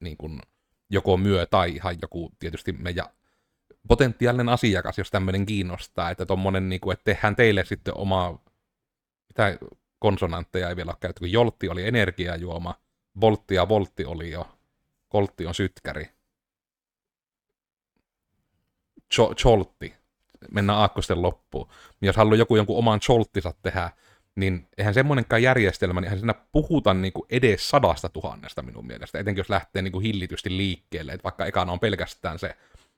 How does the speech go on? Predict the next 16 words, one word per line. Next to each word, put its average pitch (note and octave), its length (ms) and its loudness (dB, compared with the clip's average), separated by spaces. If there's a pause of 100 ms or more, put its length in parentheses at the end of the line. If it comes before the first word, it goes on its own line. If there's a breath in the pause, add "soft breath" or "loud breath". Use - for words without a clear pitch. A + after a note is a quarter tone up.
(100)
ruoan, F#2 440 4 (1120)
vaikka G#2+ 240 0
niin, A2+ 140 2
jos G2+ 120 2
lähtee - 260 4
oikein, - 180 -2
mitenkä D3 220 2
tämmöisen A2 280 2
palastasi? F2+ 480 0 (340 soft breath)
Jos E3+ 420 4 (920)
olisin A2+ 320 6
startup-yrittäjä F2+ 1040 0 (320 soft breath)
ja F#2+ 60 0
lähtisin G#2 340 4
tämmöistä F2 340 -2
tekemään, A1+ 640 -10